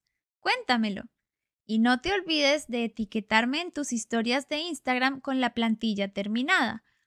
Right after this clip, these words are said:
Así la puedo ver y compartir. También me puedes comentar en YouTube qué tal te fue en el juego. Espero que te hayas divertido y que hayas aprendido algo nuevo sobre el español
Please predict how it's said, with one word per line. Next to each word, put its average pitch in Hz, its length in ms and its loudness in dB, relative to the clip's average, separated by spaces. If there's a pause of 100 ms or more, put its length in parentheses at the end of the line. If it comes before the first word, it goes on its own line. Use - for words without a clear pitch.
(100)
Así 262 380 -2
la 415 220 4
puedo 233 320 2
ver 247 220 2 (180)
y 240 140 -2
compartir. 208 800 4 (600)
También 254 540 4
me 427 80 0
puedes 285 340 2
comentar 285 480 2
en 269 140 0
YouTube 320 440 -4 (140)
qué 277 180 4
tal 226 320 6
te 220 140 2
fue 208 260 -2
en 202 100 -2
el 214 120 0
juego. 254 380 -2 (760)
Espero 247 600 6
que 440 100 2
te 320 160 6
hayas 247 320 6
divertido 254 880 -2
y 285 120 -6
que 302 160 2
hayas 349 320 2
aprendido 302 640 -2
algo 262 320 0
nuevo 269 400 -2
sobre 254 320 -4
el 226 100 0
español 208 640 0